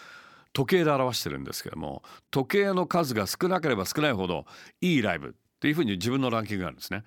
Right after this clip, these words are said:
それはどういうことかというと、あの、ちょっとだれてきたかな、だるいかなと思うと、時計みんな見るじゃないですか。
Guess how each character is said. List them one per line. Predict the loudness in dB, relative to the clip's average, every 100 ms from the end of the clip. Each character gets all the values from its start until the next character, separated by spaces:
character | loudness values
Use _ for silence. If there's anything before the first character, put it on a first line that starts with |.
| -14 -10
そ | -2
れ | 2
は |
ど | 2
う |
い | 2
う |
こ | 2
と |
か | 0
と | 0
い | 0 0
う |
と、 | 0 0 2 0 -8 _ _ _ _ -20 -20 _ -20 -20 _ _ _
あ | -2 0
の、 | 2 0 -2 -6 _ _ _ _ _ _ _ _ _
ち | -4
ょ |
っ |
と | 0 -2 -2 -8
だ | -6 0 2 4
れ | 2
て | 0
き | -2
た | -2 0
か | 0
な、 | 2 0
だ | 0 2
る | 2 2
い |
か | 2
な | 0 0
と | 0
思 | 0
う | -2
と、 | -4 -8 _
時 | -4 0 2
計 | 2
み | 4
ん |
な | 4
見 | 4
る | 2
じ | 0
ゃ |
な | -4
い |
で | -8
す |
か。 | -10 -12